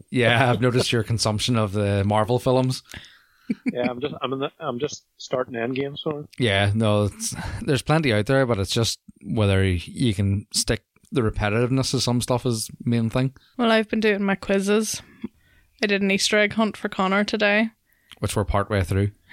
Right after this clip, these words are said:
Speaker 3: <laughs> Which kept me amused greatly, coming up with little riddles and things and hiding things around the house.
Speaker 1: And I'm a big child, so I just enjoy doing it.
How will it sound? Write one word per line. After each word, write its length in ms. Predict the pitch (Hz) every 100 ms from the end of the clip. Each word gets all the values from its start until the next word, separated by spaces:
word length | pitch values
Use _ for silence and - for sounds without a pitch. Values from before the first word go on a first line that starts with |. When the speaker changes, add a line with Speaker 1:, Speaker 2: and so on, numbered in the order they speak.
| -
Speaker 3:
<laughs> 760 | 262 254 269 - 302 285 - _
Which 200 | 202 -
kept 200 | 208 190
me 160 | 190 190
amused 480 | 202 208 214 -
greatly, 460 | - 190 202 208 202 -
coming 260 | - 190 185
up 140 | -
with 180 | 196 -
little 380 | 202 - 185 185 - - - -
riddles 520 | 196 185 202 208 -
and 140 | 214
things 300 | 202 196 214
and 140 | 202 196
hiding 360 | 208 180 190
things 340 | 208 196 202 208
around 220 | 190 190
the 60 | 196
house. 400 | 196 208 - - -
Speaker 1:
And 80 | 107
I'm 140 | 101 104
a 80 |
big 180 | 92 95
child, 380 | - 92 95 104
so 100 | 104
I 60 | 95
just 180 | 85
enjoy 240 | 95 92 90
doing 180 | 90
it. 100 | 98